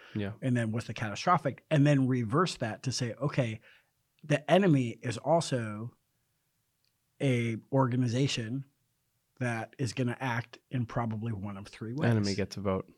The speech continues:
Speaker 2: And they get a vote as well, right? The enemy always gets a vote,
Speaker 1: Mm-hmm.
Speaker 2: right? Um,
Speaker 1: Sometimes they steal our votes.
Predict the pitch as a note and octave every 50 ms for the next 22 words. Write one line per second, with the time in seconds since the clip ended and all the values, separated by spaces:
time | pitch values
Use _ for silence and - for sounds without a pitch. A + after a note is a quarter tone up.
0 | - C3 A#2 A#2 A#2 G#2+ B2+ A#2 A#2 G#2 A#2 A2+ B2 B2+ - - - - - -
1 | _ _ _ _ _ _ - A#2+ A#2 B2+ C3+ - - G2+ G2 A2+ C3+ F3+ G3 F#3+
2 | F3 C3+ G2+ - - - - - - - - - - - - - - - A#2+ A2
3 | G2+ A#2 C#3 C#3+ - - - - - - - - - - - - - - _ _
4 | - C#3 C3 A#2+ A2 G#2 G2+ G2+ A2+ - _ - - C3 A#2 A2+ G#2 F#2+ - A2
5 | G2 - - A2 G2 F#2 G2 G2 F#2+ F2+ E2+ E2 - -